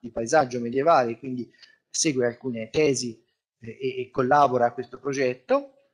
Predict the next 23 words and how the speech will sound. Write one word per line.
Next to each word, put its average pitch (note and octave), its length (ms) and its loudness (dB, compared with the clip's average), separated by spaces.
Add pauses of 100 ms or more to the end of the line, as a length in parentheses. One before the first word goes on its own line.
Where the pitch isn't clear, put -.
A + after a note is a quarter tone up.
(160)
e, A3+ 260 -2
e G#3 80 0
l'Università B3 460 0
di E3 120 -2
Trento, B2+ 640 -4
che C3+ 280 -4
fa B2 320 -4
un C3+ 80 -20
po' C#3 100 0
da C3 160 2
capofila, D3 720 0 (640)
e B3+ 440 0
che, B3 320 2
eh, D#3 580 2
ha G#3+ 360 2
iniziato B3+ 1080 0
un F#3+ 280 -4
lavoro G#3+ 540 4
che G3 200 2
è - 20 4
in G3+ 180 0
linea E3 540 -2
con, F3 440 -2